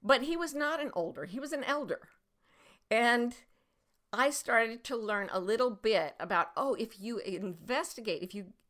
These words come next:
if you start to really go into the subjects that obsess you as a wayfinder, what happens is you become, you start to become younger in your spirit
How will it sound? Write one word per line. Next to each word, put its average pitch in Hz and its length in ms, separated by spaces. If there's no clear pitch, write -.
if 208 140
you 220 80
start 262 600
to 233 180
really 226 580
go 190 280
into 208 1040
the 180 400
subjects 190 640
that 180 240
obsess - 520
you 220 100
as 190 140
a 147 40
wayfinder, 175 520
what 226 120
happens 254 320
is 202 160
you 190 60
become, 185 420
you 190 80
start - 200
to 165 60
become 160 380
younger 233 500
in 208 180
your 196 120
spirit 214 540